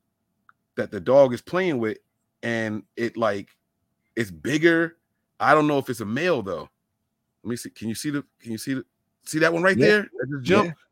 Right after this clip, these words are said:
Speaker 2: Yeah. Yeah.
Speaker 1: I showed that to wifey, and she was like, "Oh, I like that one too." So, <laughs> but I kinda
Speaker 2: Just
Speaker 1: asked
Speaker 2: drop
Speaker 1: for the young
Speaker 2: seven,
Speaker 1: one.
Speaker 2: just drop seven K. See if they'll get you, uh,
Speaker 1: I don't
Speaker 2: you
Speaker 1: want
Speaker 2: know
Speaker 1: two to, what, just drop seven K. Who, I got four kids. N-,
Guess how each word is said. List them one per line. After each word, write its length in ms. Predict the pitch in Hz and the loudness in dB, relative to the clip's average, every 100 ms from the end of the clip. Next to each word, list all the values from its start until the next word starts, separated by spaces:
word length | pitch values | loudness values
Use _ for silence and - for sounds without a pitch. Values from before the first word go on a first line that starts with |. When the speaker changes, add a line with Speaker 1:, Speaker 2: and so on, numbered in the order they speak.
| _ _ - | _ _ -12
Speaker 2:
Yeah. 80 | 90 | -10
Yeah. 60 | 131 - _ _ _ - | -10 -16 _ _ _ -6
Speaker 1:
I 100 | 107 | -4
showed 300 | - 139 123 | 0 0 0
that 120 | 104 | -2
to 60 | 104 | -2
wifey, 300 | 117 117 101 | -2 -2 -8
and 80 | |
she 80 | - | -10
was 80 | 107 | -10
like, 80 | 85 | -8
"Oh, 100 | 92 | -6
I 60 | 110 | -6
like 220 | 110 92 | -4 -2
that 200 | 120 117 | 0 0
one 120 | 104 104 | -2 -2
too." 340 | 147 117 98 | 2 2 2
So, 340 | - 127 123 - - - | 4 4 4 0 -10 -14
<laughs> 240 | - - | -20 -2
but 220 | 120 113 - - | 0 0 -2 -8
I 140 | 110 | -8
kinda 300 | - 131 127 | -2 0 2
Speaker 2:
Just 120 | 123 120 | 2 4
Speaker 1:
asked 120 | 123 | 6
Speaker 2:
drop 120 | 269 | 4
Speaker 1:
for 60 | 113 | 6
the 80 | |
young 140 | 262 262 | 6 6
Speaker 2:
seven, 120 | 233 190 | 4 -4
Speaker 1:
one. 100 | 170 | -8
Speaker 2:
just 240 | - - - | -6 -6 0
drop 300 | - 254 247 | 4 6 8
seven 300 | 254 233 202 | 6 6 6
K. 240 | 254 175 - - | 6 6 -2 -6
See 160 | - 247 | 2 4
if 100 | 202 | 4
they'll 140 | 240 | 2
get 260 | 196 226 220 | 2 2 6
you, 160 | 233 | 8
uh, 420 | 214 214 214 202 202 _ _ 208 | 10 10 8 6 0 _ _ -2
Speaker 1:
I 40 | |
don't 140 | 370 - | 2 4
Speaker 2:
you 40 | |
Speaker 1:
want 140 | 403 - | 6 4
Speaker 2:
know 20 | |
Speaker 1:
two 180 | 370 392 | 4 4
to, 120 | 370 - | 2 -2
what, 180 | 262 247 | -4 -2
just 240 | 370 277 | -2 0
drop 240 | - - - | 4 4 4
seven 260 | - 226 | -2 -2
K. 80 | 226 | -2
Who, 280 | 226 370 605 960 - - - - | 0 2 0 -8 -20 -20 -6 -2
I 80 | 339 | 2
got 240 | 220 160 | 2 0
four 380 | - 226 233 226 | -4 0 2 2
kids. 520 | - 214 220 220 - | -2 -2 -2 -6 -10
N-, 100 | 233 | -10